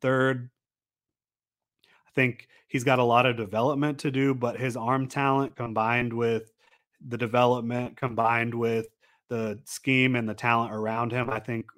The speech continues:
will help him take a little jump here in year two. And then I have Trey Lance and Trevor Lawrence at one and two. Uh, Trey Lance has incredible arm, incredible athleticism, a great scheme,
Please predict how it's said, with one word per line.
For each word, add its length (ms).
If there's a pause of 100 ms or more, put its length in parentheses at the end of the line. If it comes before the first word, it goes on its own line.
will 220
help 260
him 360 (480)
take 200
a 60
little 200
jump 380
here 220
in 220
year 200
two. 380
And 120
then 80
I 120
have 220
Trey 220
Lance 320
and 100
Trevor 280
Lawrence 360
at 100 (120)
one 220
and 180
two. 480 (420)
Uh, 200
Trey 200
Lance 340
has 240
incredible 680
arm, 380 (240)
incredible 440
athleticism, 800 (320)
a 120
great 640
scheme, 680